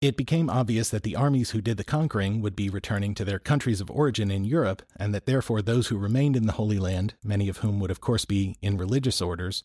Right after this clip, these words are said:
would almost certainly be put in a position where they must take up arms to defend the faith and the territorial gains the original armies had made.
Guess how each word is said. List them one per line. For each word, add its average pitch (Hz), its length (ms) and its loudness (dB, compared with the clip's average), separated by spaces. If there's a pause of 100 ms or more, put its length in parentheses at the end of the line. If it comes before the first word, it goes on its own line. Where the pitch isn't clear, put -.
would 143 120 4
almost 151 320 2
certainly 180 340 2
be 113 140 2
put 117 180 0
in 113 100 4
a 104 60 0
position 98 480 0
where 98 100 0
they 95 120 2
must 110 320 0
take 113 160 0
up 120 180 -2
arms 92 300 -2
to 107 140 -2
defend 139 400 2
the 143 40 0
faith 95 460 0
and 107 120 4
the 104 60 2
territorial 131 640 2
gains 107 520 2
the 107 160 0
original 113 380 2
armies 92 440 -2
had 90 200 -6
made. 98 380 -2